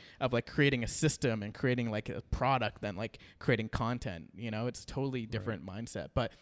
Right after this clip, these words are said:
Speaker 1: being able to do both, um, definitely, uh, strengthens both sides of the brain, left and right brain,
Speaker 2: Yeah.
Speaker 1: for sure.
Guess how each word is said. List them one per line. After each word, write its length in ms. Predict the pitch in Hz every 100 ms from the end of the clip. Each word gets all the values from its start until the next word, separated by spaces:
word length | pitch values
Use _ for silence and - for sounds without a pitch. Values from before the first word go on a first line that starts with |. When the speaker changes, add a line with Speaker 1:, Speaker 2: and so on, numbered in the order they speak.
| _ - -
Speaker 1:
being 180 | 139
able 160 | 135 139
to 120 | 139
do 140 | 127 123
both, 440 | 117 117 110 - -
um, 320 | 104 101 113
definitely, 720 | 123 117 123 107 127 120 113 - - - -
uh, 320 | 101 101 101 95
strengthens 640 | - 127 110 - 113 107
both 280 | 120 107 104
sides 380 | - 98 98 110
of 60 |
the 80 | 92
brain, 420 | 92 92 90 92 104
left 260 | 92 104 -
and 140 | 90
right 180 | 92 76
brain, 260 | 71 76 85
Speaker 2:
Yeah. 240 | 95 98
Speaker 1:
for 60 | 98
sure. 240 | 90 87